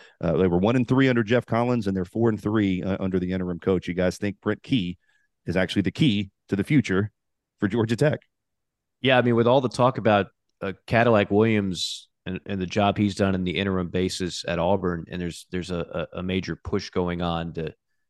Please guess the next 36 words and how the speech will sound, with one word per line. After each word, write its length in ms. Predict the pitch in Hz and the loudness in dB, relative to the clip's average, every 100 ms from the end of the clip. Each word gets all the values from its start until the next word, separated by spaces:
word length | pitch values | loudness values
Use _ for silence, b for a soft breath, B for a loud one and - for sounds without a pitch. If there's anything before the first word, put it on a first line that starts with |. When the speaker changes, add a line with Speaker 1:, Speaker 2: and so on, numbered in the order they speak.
| _ _ _ | _ _ _
Speaker 2:
uh, 260 | 85 82 80 - | -8 -6 -8 -10
cons-, 260 | 92 - | -14 -14
have 240 | - 101 92 | -6 -4 -2
him 180 | 98 90 | -4 -4
be 140 | 92 | -4
considered 460 | - 80 107 92 87 | -6 -4 -2 0 -2
as 120 | 78 | -4
a 60 | |
serious 380 | 78 104 98 82 | -6 -2 -2 -4
candidate. 500 | - 107 101 87 - _ - | -4 -2 0 -2 -4 _ -12
This 100 | 101 | -8
is 60 | |
a 60 | 95 | -4
guy 200 | 90 92 | 0 0
who 80 | 92 | 0
was 160 | 85 | -2
an, 120 | 87 - | -6 -8
a 120 | 90 | -8
running 300 | 87 104 110 | -4 -2 0
backs 260 | 92 87 - | 0 -2 -4
coach 300 | - 95 - | -4 -4 -4
at 60 | 82 | -6
the 120 | 87 | -4
I 140 | 95 | -4
M 120 | 90 | -4
G 180 | 85 107 | -6 -4
Academy 420 | 107 95 82 82 | -4 -4 -6 -6
a 60 | 78 | -10
few 160 | - 82 | -8 -6
years 280 | 80 82 | -4 -6
ago. 360 | 80 78 65 67 _ | -8 -10 -10 -12 _
So 120 | - | -8
you 60 | 92 | -6
wanna 80 | |
talk 120 | 95 90 | -4 -4
about 240 | 82 | -6